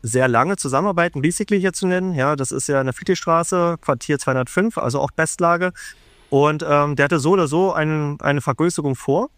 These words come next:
hat sich repositioniert letztendlich gegen Ende des letzten Jahres. Und da sind wir gleich mit aufgesprungen, einfach mit ihm sozusagen in Rücksprache zu treten. Das heißt, wie kann man vielleicht diese Experience,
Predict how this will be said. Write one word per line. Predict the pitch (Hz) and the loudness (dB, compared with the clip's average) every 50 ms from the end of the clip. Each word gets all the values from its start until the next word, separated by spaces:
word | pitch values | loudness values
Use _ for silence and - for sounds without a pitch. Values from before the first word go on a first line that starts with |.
| _ - | _ -2
hat | 135 147 - | -2 -2 0
sich | - 143 - - | -2 -4 -2 0
repositioniert | 151 160 160 - 175 165 165 147 - - 147 151 160 165 165 | 0 0 2 0 -2 -4 -4 -4 -4 -4 -2 -2 0 0 0
letztendlich | 156 - 165 156 147 - 156 151 139 - - | -2 -2 -2 -4 -2 0 -2 -2 -2 -4 -2
gegen | - 143 139 139 139 143 139 - - - - - - - - - | 0 2 2 2 2 0 -2 -6 -10 -16 -16 -16 -16 -16 -10 -2
Ende | - 143 147 175 165 | 0 2 2 4 2
des | 143 - | 2 2
letzten | - 143 - - - 120 | 0 -2 -2 -2 -4 -2
Jahres. | 113 117 135 160 185 185 - - | 0 2 2 2 2 0 -4 -8
Und | - - 135 139 139 143 143 127 | -4 -2 0 2 2 0 0 2
da | 131 131 | 2 2
sind | 127 180 | 2 2
wir | - 180 | 2 2
gleich | 170 165 151 | 2 2 0
mit | 165 - | 0 0
aufgesprungen, | - 160 185 - 202 - - - 180 175 170 160 | 0 0 0 0 -4 -4 -2 -2 0 0 0 0
einfach | 156 156 156 - 170 | 0 0 0 0 0
mit | 147 156 139 - - | 0 -2 -2 -2 -2
ihm | 156 175 196 208 190 | 0 0 0 0 -2
sozusagen | - 170 - - 165 156 156 156 156 160 165 165 165 | -2 -4 -4 -4 -4 -2 0 2 2 2 0 -2 -2
in | - - 151 160 156 151 143 _ _ _ - - _ _ - | -2 0 0 0 0 -2 -6 _ _ _ -20 -20 _ _ 0
Rücksprache | 208 - - - 151 139 | 0 0 2 0 0 0
zu | - - | 0 -4
treten. | 123 - 143 143 147 165 | -4 0 0 0 2 0
Das | 156 151 - - | -2 -2 0 0
heißt, | 143 147 139 - | 0 0 0 0
wie | - 151 175 | -2 -2 -2
kann | - - 165 | 0 0 0
man | 160 160 | 0 0
vielleicht | 143 - - 135 123 120 123 135 175 202 - - - - - - - - - | -2 -2 -2 0 0 2 2 2 0 0 -4 -8 -18 -18 -18 -18 -16 -8 -4
diese | 139 127 151 | 0 2 2
Experience, | 151 143 - - - 190 240 247 185 147 131 120 - - - - | 2 2 0 0 0 0 2 2 0 0 0 -2 -4 -6 -6 -8